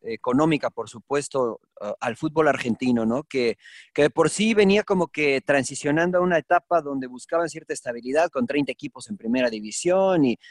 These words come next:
y varias modificaciones. Y ahora con este impacto, eh, ¿qué, qué tanto le ha pegado al fútbol argentino o tú visualizas que le va a pegar,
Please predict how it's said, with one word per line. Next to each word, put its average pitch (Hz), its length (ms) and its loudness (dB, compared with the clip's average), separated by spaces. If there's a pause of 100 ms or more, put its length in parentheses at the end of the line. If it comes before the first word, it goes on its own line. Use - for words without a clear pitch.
(220)
y 123 120 0
varias 160 340 4
modificaciones. 131 800 -4
Y 139 40 -2
ahora 180 220 2
con 170 200 -4
este 180 220 -4
impacto, 156 540 -4 (400)
eh, 110 300 -4
¿qué, 139 100 -4
qué 160 120 0
tanto 170 280 2
le 151 100 4
ha 160 60 6
pegado 151 440 2
al 107 120 -6
fútbol 131 300 -4
argentino 120 420 0
o 139 220 2
tú 185 180 -4
visualizas 156 540 -2
que 127 100 -4
le 117 80 2
va 120 60 4
a 123 40 0
pegar, 117 380 -2